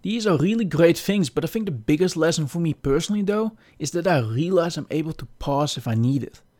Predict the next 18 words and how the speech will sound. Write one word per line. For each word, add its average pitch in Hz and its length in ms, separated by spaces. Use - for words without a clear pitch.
Whether 196 180
to 180 240
really 165 260
take - 240
time 160 220
to 147 160
enjoy 123 280
myself, 208 480
or 170 80
like 185 220
I - 20
just 131 280
did, 151 240
to 113 120
reflect 131 640
and 110 180
dig 110 220
deep. 117 320